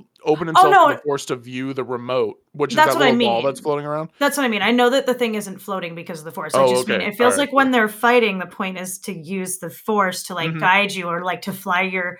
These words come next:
Speaker 2: like, he killed all those people on the Death Star by, like, using the Force to, like, aim good. So I, I can,
Speaker 1: Oh, yeah.
Speaker 2: I understand what you're saying, though. He's not, he's not Force choking people, but also, like, he totally uses the Force when he does
Speaker 1: Oh, yeah,
Speaker 2: violence.
Speaker 1: he, and this is just 'cause I love you.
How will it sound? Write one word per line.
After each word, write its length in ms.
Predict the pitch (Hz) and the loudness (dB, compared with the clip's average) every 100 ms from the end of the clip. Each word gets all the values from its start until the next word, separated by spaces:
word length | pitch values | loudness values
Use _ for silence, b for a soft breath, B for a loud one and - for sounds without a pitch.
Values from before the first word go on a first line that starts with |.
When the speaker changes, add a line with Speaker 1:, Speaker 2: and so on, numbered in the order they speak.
| B B B B | B B B B
Speaker 2:
like, 240 | 220 202 - | -4 -4 -6
he 180 | - 240 | -6 -4
killed 280 | - 269 247 | 4 6 8
all 200 | 220 240 | 6 6
those 200 | 226 220 | 4 2
people 300 | 254 233 220 | 2 2 4
on 140 | 202 | 4
the 80 | 190 | 4
Death 180 | 208 233 | 2 2
Star 340 | - 220 190 | 0 0 2
by, 120 | 185 185 | 0 -2
like, 180 | 196 | -2
using 400 | 196 208 208 202 | -2 -2 0 -2
the 80 | 202 | -2
Force 380 | - 220 208 202 | -2 0 0 0
to, 100 | 220 | -2
like, 320 | 185 190 - - | -2 -2 -6 0
aim 440 | 208 214 226 214 | 2 4 2 -2
good. 320 | 180 175 160 | -4 -6 -6
So 220 | - 262 233 | 0 2 4
I, 140 | 269 - | 2 2
I 100 | 285 | 2
can, 180 | - 104 | 2 0
Speaker 1:
Oh, 40 | - | 2
yeah. 40 | 277 | 2
Speaker 2:
I 100 | 302 | 2
understand 380 | 285 - 269 | 0 0 0
what 100 | 233 | 0
you're 80 | 220 | -2
saying, 300 | 202 180 160 | -6 -6 -8
though. 120 | 151 151 | -12 -10
He's 180 | 208 196 | -10 -4
not, 240 | 214 202 - B B | -4 -4 -8 B B
he's 300 | - - 240 | -8 -2 0
not 240 | 240 269 262 | 2 0 2
Force 300 | 269 240 233 | 4 4 4
choking 420 | 240 202 202 180 | 0 -2 -4 -10
people, 380 | - 185 175 175 | -12 -10 -8 -6
but 160 | 180 202 | -4 -2
also, 320 | 185 208 220 | -2 -2 -2
like, 380 | 185 180 180 _ _ _ | -2 -6 -8 _ _ _
he 220 | - 202 | -10 -8
totally 480 | 202 - 190 170 156 | -6 -2 -2 -2 -4
uses 300 | 160 147 151 | -8 -10 -10
the 80 | 170 | -10
Force 280 | - 165 - | -10 -10 -10
when 100 | 156 | -12
he 60 | 151 | -2
does 120 | 170 | 2
Speaker 1:
Oh, 40 | 185 | 4
yeah, 240 | 170 117 | 6 4
Speaker 2:
violence. 80 | 117 | 2
Speaker 1:
he, 360 | 175 175 147 _ b b b _ | -2 -4 -6 _ b b b _
and 320 | 139 135 127 - | -12 -12 -14 -20
this 220 | 139 135 139 | -12 -12 -12
is 140 | 131 | -14
just 180 | 135 127 | -12 -12
'cause 140 | 123 | -8
I 60 | 120 | -6
love 240 | 104 117 | -6 -6
you. 220 | 107 107 | -6 -10